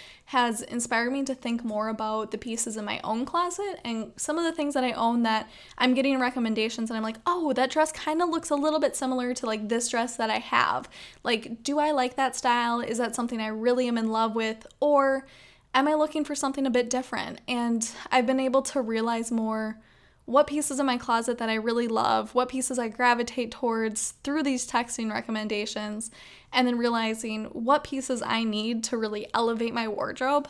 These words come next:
So it's been great in that aspect, and also getting these texting recommendations has helped me to see, like, how I could potentially style looks. I know when I see, like, one of the recommendations I like, I'll click into the image,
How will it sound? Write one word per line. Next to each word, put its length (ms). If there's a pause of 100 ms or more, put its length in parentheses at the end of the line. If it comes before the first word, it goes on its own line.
So 540
it's 220
been 220
great 400
in 120
that 200
aspect, 640
and 140 (120)
also 600 (720)
getting 320
these 200
texting 400
recommendations 840
has 420
helped 400
me 260
to 180
see, 640 (400)
like, 160
how 320
I 100
could 160
potentially 540
style 560
looks. 500
I 160
know 600 (100)
when 200
I 80
see, 220
like, 220
one 260
of 140
the 100
recommendations 720
I 140
like, 320
I'll 160
click 260
into 220
the 120
image, 440